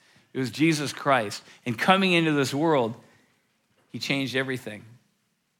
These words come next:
You know, there's something else about an exclamation point that I think ties in here that's important for us to think about. An exclamation point needs a sentence, right? You don't just find them hanging out in space with no context. Even if they're sitting there,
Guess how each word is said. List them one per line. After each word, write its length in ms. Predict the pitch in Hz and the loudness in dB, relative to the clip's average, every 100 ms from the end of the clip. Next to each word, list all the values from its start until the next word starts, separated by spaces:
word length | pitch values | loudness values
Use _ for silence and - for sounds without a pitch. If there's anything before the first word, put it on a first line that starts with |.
| _ _ _ _ _ _ _ _ _ - | _ _ _ _ _ _ _ _ _ 4
You 100 | 190 | 6
know, 80 | |
there's 160 | 175 160 | 6 6
something 300 | 220 220 190 | 4 4 4
else 240 | 180 180 | 4 4
about 360 | 156 151 147 143 | 0 2 4 2
an 140 | 151 | 0
exclamation 600 | 160 160 151 151 156 147 139 | 0 0 0 0 0 -2 -4
point 240 | 151 131 | -4 -2
that 80 | 135 | -2
I 80 | 127 | 0
think 280 | 160 123 | -2 -4
ties 360 | - 151 151 139 | 0 2 2 2
in 180 | 147 151 | -2 -2
here 240 | 143 139 | 0 0
that's 220 | 120 123 | 0 -4
important 440 | 135 123 160 147 143 | -8 -2 0 0 -2
for 140 | 143 | -4
us 140 | 135 139 | -4 -6
to 60 | |
think 180 | 127 151 | -4 -2
about. 320 | 147 139 123 - - - | 0 0 0 -4 -16 -2
An 140 | 156 | 4
exclamation 720 | 175 185 - 156 170 185 - 147 | 4 4 0 2 2 2 0 -6
point 360 | - 156 131 - - | -2 -2 -2 -8 -8
needs 400 | 131 180 180 127 | 0 2 2 0
a 60 | 127 | -4
sentence, 520 | - 185 175 - - | 0 2 0 -6 -4
right? 220 | 131 151 | 0 2
You 100 | 143 | 2
don't 160 | 156 160 | 0 2
just 160 | 147 | 0
find 240 | - 160 151 | 2 2 2
them 100 | 120 | 0
hanging 380 | 139 147 139 135 | 2 2 2 2
out 180 | 139 | 2
in 60 | 113 | 0
space 640 | - - 147 104 - - - 131 | -10 -2 0 0 -6 -20 -14 -4
with 180 | 127 | -2
no 160 | 135 139 | 0 0
context. 720 | - 143 147 131 113 - - _ _ _ - - | 0 -2 -2 -4 -6 -8 -18 _ _ _ -6 2
Even 220 | 208 202 | 4 4
if 140 | 175 | 4
they're 120 | 156 | 2
sitting 540 | 127 - 208 208 190 143 | 0 0 2 4 2 2
there, 300 | 151 131 | 2 0